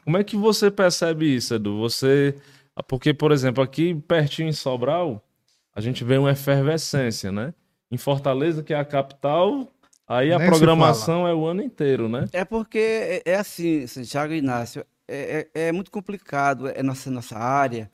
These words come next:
Speaker 3: é falta de recurso pra gente, né? A gente, como eu falei pra você, né? Ah, tá se acabando os pintores, né? Alguns, alguns tão morrendo, né?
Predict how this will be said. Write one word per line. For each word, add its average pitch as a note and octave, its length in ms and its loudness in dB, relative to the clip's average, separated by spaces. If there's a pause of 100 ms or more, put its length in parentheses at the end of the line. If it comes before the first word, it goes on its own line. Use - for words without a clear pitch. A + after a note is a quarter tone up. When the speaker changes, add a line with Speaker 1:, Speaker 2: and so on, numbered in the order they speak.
(840)
Speaker 3:
é D#3+ 260 0
falta G3+ 260 -6
de F3 120 -6
recurso F#3 360 -6
pra F3+ 180 -8
gente, C#3 500 -6
né? C3+ 100 -4
A C3+ 60 -6
gente, D3 600 -6 (320)
como D#3+ 100 -6
eu - 40 -4
falei D#3 140 -6
pra D#3 100 -6
você, C#3+ 340 -6
né? C3 240 -6 (500)
Ah, - 180 -12 (380)
tá B3 120 -6
se C4 100 -8
acabando A#3+ 520 -6 (100)
os - 120 -12
pintores, E3+ 500 -4
né? E3 120 -2
Alguns, D3+ 460 -2
alguns C#3+ 340 -6
tão C#3 260 -4
morrendo, C3+ 720 -2
né? C3 280 -4